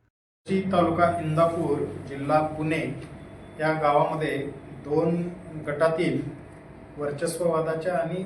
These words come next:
श्रेयवादाच्या लढाईतून एक खुनी हल्ला वालचंदनगर पोलीस स्टेशनच्या हद्दीत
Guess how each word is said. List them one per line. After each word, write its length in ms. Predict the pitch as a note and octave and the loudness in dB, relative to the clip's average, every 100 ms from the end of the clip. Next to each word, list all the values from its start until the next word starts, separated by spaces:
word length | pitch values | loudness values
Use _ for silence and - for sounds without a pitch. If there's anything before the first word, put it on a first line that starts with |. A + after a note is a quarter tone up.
| - | -6
श्रेयवादाच्या 1300 | - C#3+ D3 D#3+ D#3+ D#3+ D#3 D#3 E3+ E3+ E3+ E3+ C#3 | -8 -2 2 4 4 2 0 0 4 6 6 2 -4
लढाईतून 840 | C3+ C3+ D3 D3 D#3+ E3 E3 E3+ - - - - - - - | -2 0 0 0 -4 -6 -6 -6 -8 -14 -18 -18 -18 -18 -6
एक 300 | D3+ D#3 - | -2 -2 -4
खुनी 440 | - - - D3+ F3 | -12 -14 -6 0 0
हल्ला 540 | D3+ D3+ D3+ - - - - - - - - - - - | 2 4 4 4 0 -8 -16 -20 -20 -20 -20 -20 -20 -4
वालचंदनगर 520 | D3 C#3+ E3 D#3+ D#3 | 0 0 0 -2 -2
पोलीस 260 | D#3+ D#3+ - | -2 -4 -6
स्टेशनच्या 420 | D#3 D#3 D#3 D#3 | -8 -6 -4 -4
हद्दीत 320 | D3+ D3 D#3 | -4 -4 -6